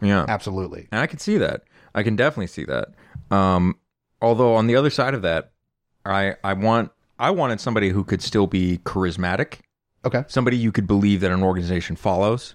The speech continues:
Speaker 2: Yeah.
Speaker 1: At least for a time before they realize how nuts
Speaker 2: Fucking nutty.
Speaker 1: he is.
Speaker 2: Yeah.
Speaker 1: Um,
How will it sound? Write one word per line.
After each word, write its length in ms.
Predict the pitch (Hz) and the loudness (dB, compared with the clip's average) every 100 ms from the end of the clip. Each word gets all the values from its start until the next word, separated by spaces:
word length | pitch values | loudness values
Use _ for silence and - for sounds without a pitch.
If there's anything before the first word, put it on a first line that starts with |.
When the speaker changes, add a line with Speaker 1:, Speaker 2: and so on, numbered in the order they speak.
| - | -6
Speaker 2:
Yeah. 160 | 104 - | -6 -4
Speaker 1:
At 100 | 107 | -4
least 160 | 104 | -6
for 140 | - 85 | -6 -8
a 40 | |
time 300 | - 95 98 | -4 -2 -2
before 220 | 98 92 | -2 0
they 80 | 87 | 0
realize 360 | 85 85 82 80 | 0 0 0 -2
how 640 | - 85 80 80 82 80 - _ _ | -2 0 2 2 0 -2 -10 _ _
nuts 360 | - 92 90 98 | -4 -2 0 -2
Speaker 2:
Fucking 320 | 117 113 90 | -2 -2 0
nutty. 220 | 101 101 | 2 2
Speaker 1:
he 160 | 98 92 | 4 2
is. 140 | 98 | 2
Speaker 2:
Yeah. 220 | 104 87 85 _ _ _ _ _ - | 0 -4 -6 _ _ _ _ _ -4
Speaker 1:
Um, 360 | 90 90 87 | 0 2 0